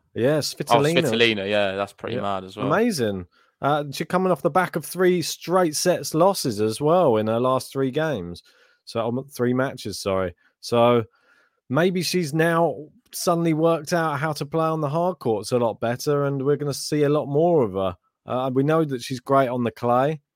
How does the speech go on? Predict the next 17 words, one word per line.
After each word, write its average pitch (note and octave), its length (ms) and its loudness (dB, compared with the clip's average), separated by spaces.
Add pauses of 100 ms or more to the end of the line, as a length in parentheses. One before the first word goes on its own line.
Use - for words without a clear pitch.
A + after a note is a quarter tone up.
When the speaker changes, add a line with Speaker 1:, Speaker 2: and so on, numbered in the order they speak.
(120)
Speaker 1:
Uh, B2 140 0
she's A#2 200 -6
decent D#3 420 0
on C#3 120 -2
the C3 60 -2
grass C3 500 2
as A2+ 120 -4
well. B2+ 400 0 (560)
Um, C3 560 -4 (800)
I'm E3 100 -2
Speaker 2:
Just, F3+ 120 -4
just - 40 -8
Speaker 1:
excited. A3 260 2
Speaker 2:
quickly A#2+ 160 2
on D3+ 120 4
Svitolina, C#3+ 460 -2
I - 20 -4